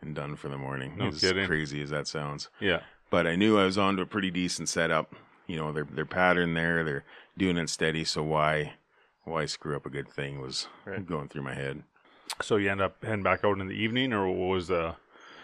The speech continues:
Speaker 2: your plan from there?
Speaker 1: Yeah, th-, for the evening, the, uh, the wind kinda switched out of the north, and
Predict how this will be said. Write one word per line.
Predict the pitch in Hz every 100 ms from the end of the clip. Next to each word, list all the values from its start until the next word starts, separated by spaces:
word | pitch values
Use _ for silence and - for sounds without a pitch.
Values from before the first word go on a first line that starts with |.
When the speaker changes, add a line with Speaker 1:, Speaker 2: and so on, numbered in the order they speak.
| - -
Speaker 2:
your | 101
plan | - 98 85
from | 90
there? | 87 85 87 - _ _ -
Speaker 1:
Yeah, | 110 107 107 - - - -
th-, | 76 73
for | - - 113 113
the | 107
evening, | 117 120 120 117 113 104
the, | 101 95 95 90
uh, | 87 80 - - - -
the | 90
wind | 101 117 113
kinda | 131 98
switched | - - 101 - -
out | 85 104
of | 92
the |
north, | 85 82 98 98
and | 92 82 78